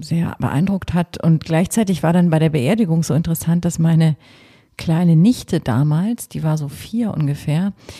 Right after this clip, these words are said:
ähm, die dann sozusagen alle weinten und sie sagte so: „Na ja, aber Menschen werden doch geboren, werden groß, kriegen Kinder und dann sterben sie.“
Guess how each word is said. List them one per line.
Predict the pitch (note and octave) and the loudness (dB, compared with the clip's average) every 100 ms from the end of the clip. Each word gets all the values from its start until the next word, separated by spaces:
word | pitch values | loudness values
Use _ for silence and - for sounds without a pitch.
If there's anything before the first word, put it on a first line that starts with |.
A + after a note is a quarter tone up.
| - - _ - | -20 -20 _ -2
ähm, | F3 E3+ E3 E3 - | 2 4 4 2 2
die | E3 | 4
dann | E3+ E3 D#3+ C#3 - - | 6 6 4 0 -4 -8
sozusagen | D3 D3+ E3 F3 E3 G2+ | -6 -4 -2 0 0 2
alle | D3+ E3 | 2 2
weinten | D3 D#3+ G#3 G3 | 2 2 0 2
und | D#3 E3 | 2 2
sie | |
sagte | E3 F3 F3+ | 2 0 0
so: | F3 | 2
„Na | F#3 F3+ | 2 2
ja, | G3 B3 | 2 0
aber | A3+ F3+ | 0 0
Menschen | F#3 F#3+ F#3+ | 0 0 -2
werden | F3+ F3+ F3+ | -2 -2 0
doch | F3 - - - - - _ | -2 -2 -14 -20 -20 -20 _
geboren, | D#3 C#3+ E3+ G#3+ B3 B3+ B3+ B3+ F3+ | -4 0 2 4 4 4 6 6 4
werden | D#3+ E3 | 4 2
groß, | - F#3 B3 C#4 - | 0 0 2 2 0
kriegen | - G3+ F3+ | -2 2 2
Kinder | F#3+ A3+ A#3+ A#3+ | 4 2 2 2
und | A3+ | 2
dann | G#3 | 2
sterben | - D#3+ D3 C#3 | 2 2 2 0
sie.“ | G#2+ A#2 | -2 -6